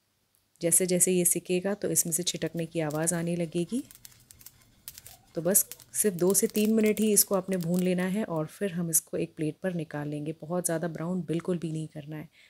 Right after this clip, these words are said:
वरना ये कड़वा लगने लगता है। अब इसी पैन के अंदर मैंने चीनी ऐड करी है। जितना आपने तिल लिया था उतनी ही चीनी लेनी है।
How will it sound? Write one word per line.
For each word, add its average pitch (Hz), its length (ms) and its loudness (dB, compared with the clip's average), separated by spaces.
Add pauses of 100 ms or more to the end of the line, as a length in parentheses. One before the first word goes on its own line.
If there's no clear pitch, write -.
(140)
वरना 160 140 -2
ये 180 120 0
कड़वा 156 340 0
लगने 147 280 -4
लगता 147 280 -12
है। - 80 -16 (840)
अब 175 200 -4
इसी 202 260 6
पैन 208 260 2
के 202 120 2
अंदर 202 440 0
मैंने 175 320 -2 (440)
चीनी 180 320 4
ऐड 190 200 2
करी 185 240 0
है। 214 220 -2 (380)
जितना 165 460 0
आपने 202 300 0
तिल 196 180 0
लिया 180 240 2
था 202 100 -2
उतनी 175 340 -2
ही 165 140 -2
चीनी 175 360 0
लेनी 190 320 2
है। 220 200 -2